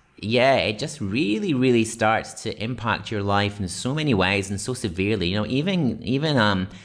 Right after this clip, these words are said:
when you're with friends trying to participate in conversations, you're just a bit slow. You know, if you're someone that's quite quick, quite sharp, quite witty, quite quick to contribute to a conversation, it can really make that difficult. You know, you're just sometimes struggling to keep up.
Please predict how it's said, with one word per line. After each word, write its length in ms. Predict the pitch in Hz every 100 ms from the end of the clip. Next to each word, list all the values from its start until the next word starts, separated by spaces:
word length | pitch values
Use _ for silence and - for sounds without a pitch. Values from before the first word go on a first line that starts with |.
| -
when 140 | - 101
you're 80 | 98
with 120 | 101
friends 500 | - 101 113 101 101
trying 220 | - 110
to 60 | 110
participate 560 | - 104 - - 104
in 80 | 98
conversations, 960 | - 98 92 - 101 113 104 80 78 95
you're 120 | 107
just 260 | - 151
a 40 | 202
bit 180 | 208 -
slow. 680 | - 90 92 117 90 76 - - _
You 100 | 117
know, 140 | 127 123
if 140 | 131
you're 80 | 127
someone 340 | - 131 127
that's 160 | 120 -
quite 340 | - 117 98
quick, 420 | - 151 147 - -
quite 380 | 107 92 -
sharp, 440 | - - 131 131 -
quite 220 | 104 -
witty, 340 | 113 143 143
quite 320 | 135 - 98 -
quick 260 | - -
to 80 | -
contribute 440 | 117 110 104 113 104
to 120 | 113
a 40 |
conversation, 760 | 104 110 107 107 120 123 131 127 - - - -
it 100 | -
can 140 | 160 156
really 180 | 170
make 200 | 151 139
that 200 | 120 104
difficult. 520 | 113 110 147 117 87 90
You 80 |
know, 80 | 117
you're 120 | 120
just 260 | 120 143 -
sometimes 420 | - - 175 151
struggling 420 | - - 107 101 101
to 80 |
keep 240 | - 104 104
up. 400 | 131 85 -